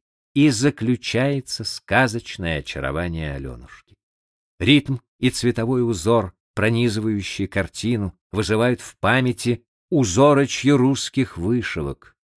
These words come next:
звонкие присказки и ритмичные приговорки русских сказок. Поет, как песня, как расписные хоромы, картина и уводит нас в царство волшебно ожившей природы, в которой сказки рождались.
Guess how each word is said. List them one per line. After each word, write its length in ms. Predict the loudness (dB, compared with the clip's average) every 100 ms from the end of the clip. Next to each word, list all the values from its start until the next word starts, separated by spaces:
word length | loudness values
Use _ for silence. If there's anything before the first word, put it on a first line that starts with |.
| _
звонкие 600 | -8 0 4 4 4 4 4
присказки 680 | 6 6 4 -2 -4 0 0
и 200 | 4 4
ритмичные 760 | 4 0 -2 -2 -4 0 2
приговорки 720 | 2 2 2 0 -2 -2 -6
русских 520 | -8 -8 -10 -12 -14 -14
сказок. 600 | -12 -14 -14 -16 -20 _ _ _ _ _ _
Поет, 440 | 2 4 4 0 -2
как 260 | -8 -8 _
песня, 580 | -4 -4 -6 -14 -16 -18 _ 0
как 240 | 2 4
расписные 680 | 2 2 0 0 0 0 0
хоромы, 680 | 0 2 4 4 2 -4 -10 _ _ _
картина 540 | -6 -6 -4 -2 0
и 200 | 0 2
уводит 800 | 4 4 0 -2 0 0 0 -2 -2
нас 320 | 0 0 -4
в 120 | -10
царство 680 | -4 0 0 -4 -6 -6 -6 -6
волшебно 720 | -2 -2 -4 -6 -4 -2 -2
ожившей 520 | -2 -4 -6 -6 -10
природы, 600 | -8 -6 -4 -4 -6 -8 -12 -20
в 100 | -10
которой 500 | -6 -4 -2 -4 -8 -10
сказки 680 | -10 -8 -4 -4 -4 -10
рождались. 800 | -12 -12 -16 -18 -18 -20 -20 _